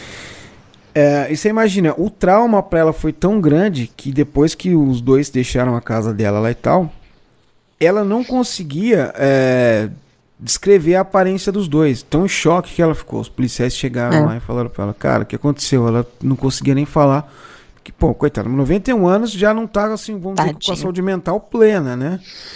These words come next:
Speaker 1: E ainda sofrendo um puta trauma desse, né, cara?
Speaker 2: Uhum.
Speaker 1: Ah, mas o que acontece? Esse caso, como a gente tá falando do décimo oitavo arrondissement, que era uma área, como você explicou, perigosa, que até hoje ainda é,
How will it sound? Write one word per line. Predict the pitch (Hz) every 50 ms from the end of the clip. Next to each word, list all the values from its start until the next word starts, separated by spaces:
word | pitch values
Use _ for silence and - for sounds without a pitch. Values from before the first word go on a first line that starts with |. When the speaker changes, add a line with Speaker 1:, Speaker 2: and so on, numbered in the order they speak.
| - - - - - -
Speaker 1:
E | 113 117 120
ainda | 131 135 147
sofrendo | 147 - 175 160 - 170 160 165
um | 151
puta | - - 156 185 180 - 202
trauma | - - - - 143 156 175 175 170 160
desse, | 139 135 156 202 233 - - 202
né, | 214 226 220
cara? | - 104 104 113 -
Speaker 2:
Uhum. | 185 180 180 180 175 165 - 170 156 160 202 - - - - - - - - - - - - -
Speaker 1:
Ah, | - 123 127 127 127 123 123 120 113 113 110 107 101 - - - - - _ _ _ _ _ _ _ _ -
mas | 196 247 277 277
o | 277
que | - 339
acontece? | 302 - 302 269 - - 170 147 123 - - - - -
Esse | 240 294 - - 285 190
caso, | - - 170 196 226 226 185 139 139
como | - - - 156 208 247 247
a | 196
gente | 175 185 170 -
tá | - 170 160
falando | 160 - 156 147 147 143 135
do | 123 131
décimo | 127 127 123 151 170 196 196 - - - 185 170
oitavo | 170 160 - - 147 131 131 127 123 120 107 117 120 - -
arrondissement, | - 131 151 170 160 143 156 160 156 135 143 135 131 - - 156 139 131 139 147 147 131 123
que | - - 120
era | 117 123 131
uma | 127 135 131
área, | 127 127 127 131 123 127
como | - - 131
você | 123 120 120 - -
explicou, | - - - 127 120 - - -
perigosa, | - - 117 127 117 127 131 127 123
que | - 135
até | 131 - 156 156
hoje | 156 151 151 160 170 165 139 120 127
ainda | 127 131 135 131 123
é, | 127 143 180 196 165